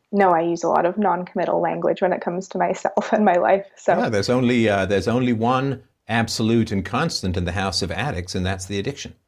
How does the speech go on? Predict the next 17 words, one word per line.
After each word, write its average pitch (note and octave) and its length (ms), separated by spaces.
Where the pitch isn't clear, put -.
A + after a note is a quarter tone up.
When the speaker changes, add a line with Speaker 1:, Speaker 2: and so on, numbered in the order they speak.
Speaker 2:
Nothing G#2+ 320
else A#2 400
can G2+ 140
be G2 100
constant. D#3+ 540
Speaker 1:
Mm-hmm. G3 320
Speaker 2:
Uh, G#2+ 140
that, A#2+ 240
that's C#3 240
the B2 100
one A#2 440
dominant G2+ 760
demand. A2 600
That's F#2+ 200
the G2+ 100
one G2 220
absolute G#2+ 840